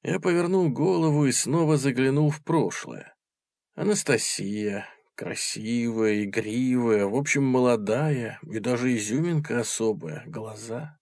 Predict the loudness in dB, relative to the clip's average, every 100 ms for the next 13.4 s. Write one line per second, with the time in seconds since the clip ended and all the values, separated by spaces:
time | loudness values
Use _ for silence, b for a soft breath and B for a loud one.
0 | _ _ _ _ _ 0 4 4 6 4
1 | 2 -4 -12 -14 -18 -6 0 2 4 4
2 | 4 2 0 0 0 0 0 0 2 2
3 | 2 0 0 0 -4 -10 -10 -16 -18 -20
4 | -20 _ _ _ _ -2 2 2 2 2
5 | 2 4 4 4 2 2 0 0 0 2
6 | 2 4 4 2 -2 -14 -14 -16 _ 2
7 | 4 6 6 4 4 4 4 4 4 2
8 | 4 4 4 4 0 0 -4 -4 -4 -2
9 | 0 0 2 4 6 4 2 0 -2 0
10 | 0 2 2 0 -2 -6 -14 -18 -10 -2
11 | 0 2 2 2 0 -4 _ -4 -2 0
12 | 0 -2 -2 -4 -2 -2 -2 -2 -4 -4
13 | -14 -16 -20 -20